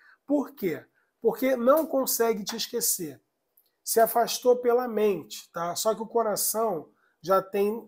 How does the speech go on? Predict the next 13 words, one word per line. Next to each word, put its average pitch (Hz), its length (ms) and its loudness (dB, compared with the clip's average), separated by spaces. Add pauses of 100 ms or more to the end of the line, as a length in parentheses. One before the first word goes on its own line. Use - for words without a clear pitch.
(340)
um, 190 280 -2
um 160 40 -2
certo 202 380 -2
sentimento 180 760 -4
por 165 160 -6
você. 226 420 -2 (540)
Essa 233 240 -2
pessoa 240 400 -2
regressa 214 640 0
pros 180 200 -8
seus 185 200 -6
caminhos, 175 540 -8
tá? 202 220 -4